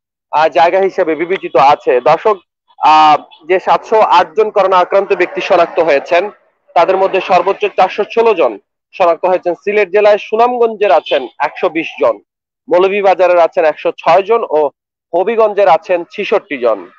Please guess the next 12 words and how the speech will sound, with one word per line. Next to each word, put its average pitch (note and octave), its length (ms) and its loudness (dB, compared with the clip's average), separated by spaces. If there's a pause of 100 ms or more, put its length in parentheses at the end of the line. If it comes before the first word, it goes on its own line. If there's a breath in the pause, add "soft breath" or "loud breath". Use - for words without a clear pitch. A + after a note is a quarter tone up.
(1400)
আমি E3 200 0
আপনাদেরকে G3+ 360 0
প্রাসঙ্গিক G#3 580 -2
তথ্যটা A3 320 -2
জানিয়ে F3+ 220 2
রাখতে E3 260 0
চাই G3+ 160 -2
দর্শক, F#3+ 380 0
মোট G3+ 240 -2
সতেরোশো A#3 520 -2
একানব্বই G#3+ 760 -2
জনের C#3+ 300 -2